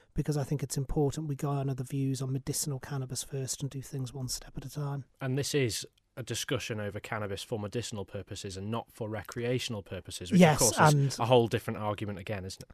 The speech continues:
Speaker 1: It is, and it's very important to emphasise that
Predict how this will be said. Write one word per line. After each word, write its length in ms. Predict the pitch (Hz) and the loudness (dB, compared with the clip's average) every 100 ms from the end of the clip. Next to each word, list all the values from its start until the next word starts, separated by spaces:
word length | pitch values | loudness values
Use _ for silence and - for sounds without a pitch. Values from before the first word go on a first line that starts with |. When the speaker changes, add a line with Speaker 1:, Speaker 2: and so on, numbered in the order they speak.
| - | 4
Speaker 1:
It 160 | 190 196 | 10 12
is, 180 | 180 147 | 12 12
and 80 | |
it's 120 | 165 - | 8 10
very 240 | 175 160 | 10 10
important 480 | 151 - 170 151 147 | 8 8 6 6 2
to 120 | - | 2
emphasise 680 | 160 160 151 - 139 131 - | 2 2 2 2 0 -2 -4
that 320 | 139 135 - | -4 -4 -8